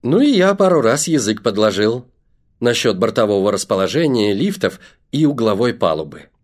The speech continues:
И вообще – на будущий год планируется принятие новой кораблестроительной программы. Еще и так будем с безработицей бороться. Да и начинает чем-то в воздухе попахивать. Не войной пока нет,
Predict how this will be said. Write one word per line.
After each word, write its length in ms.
И 160
вообще – 600
на 140
будущий 420
год 260
планируется 580
принятие 520
новой 400
кораблестроительной 920
программы. 600
Еще 340
и 80
так 440
будем 300
с 60
безработицей 760
бороться. 520
Да 180
и 100
начинает 560
чем-то 340
в 100
воздухе 420
попахивать. 960
Не 180
войной 420
пока 340
нет, 480